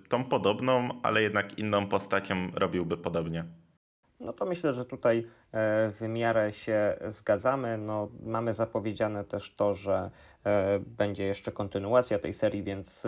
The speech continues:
Speaker 2: zobaczymy, do jakiego punktu to dojdzie. Ja tak na koniec chciałbym powiedzieć jeszcze o jednym, e, numerze, e, i to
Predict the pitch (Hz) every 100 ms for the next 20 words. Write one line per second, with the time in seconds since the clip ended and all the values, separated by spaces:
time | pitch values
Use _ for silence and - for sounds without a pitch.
0 | 101 104 101 101 101 101 98 98 95 98
1 | 101 101 95 101 - - 92 - 117 147
2 | 110 92 85 60 - - - - _ -
3 | 127 254 180 127 131 175 - 120 135 123
4 | - 123 113 110 - 107 104 110 104 98
5 | 95 - - 104 104 107 101 98 117 -
6 | - - 107 185 190 214 196